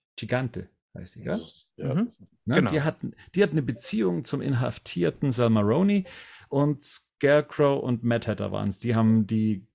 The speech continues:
Speaker 1: Gotham, ein Gotham Bank Depot ausgeraubt,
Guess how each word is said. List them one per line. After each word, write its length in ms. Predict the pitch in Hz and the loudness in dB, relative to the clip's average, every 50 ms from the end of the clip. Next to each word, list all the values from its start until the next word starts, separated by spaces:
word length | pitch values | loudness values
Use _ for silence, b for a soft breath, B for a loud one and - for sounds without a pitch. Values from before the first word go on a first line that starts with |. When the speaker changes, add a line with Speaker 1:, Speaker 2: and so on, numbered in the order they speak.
| _ _ - | _ _ -4
Speaker 1:
Gotham, 500 | 120 120 120 - 117 110 107 107 104 92 | -2 -2 0 2 2 4 4 4 2 0
ein 160 | 110 110 107 - | 0 0 0 0
Gotham 340 | 117 117 - 120 107 104 | 0 0 2 2 0 2
Bank 300 | - 113 110 113 107 - | 0 0 -2 -2 -2 -4
Depot 360 | - 104 95 - 104 101 - - | -4 -8 -6 -4 -4 -4 -2 -2
ausgeraubt, 600 | 107 104 - - 110 92 101 123 151 - - | -4 -4 -4 -4 -6 -4 -2 -4 -4 -4 -8